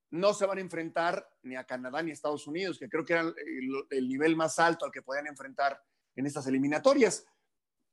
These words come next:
Eh, en pa-, contra Panamá y Costa Rica en el Azteca, creo que van a ser partidos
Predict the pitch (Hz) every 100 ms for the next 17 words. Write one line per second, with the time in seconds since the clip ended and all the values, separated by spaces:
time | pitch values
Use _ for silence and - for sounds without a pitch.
0 | - 151 156 175 165 - - 170 165 160
1 | 170 170 208 233 208 196 185 214 190 170
2 | - 196 208 202 _ _ - 175 185 180
3 | 175 175 165 185 185 180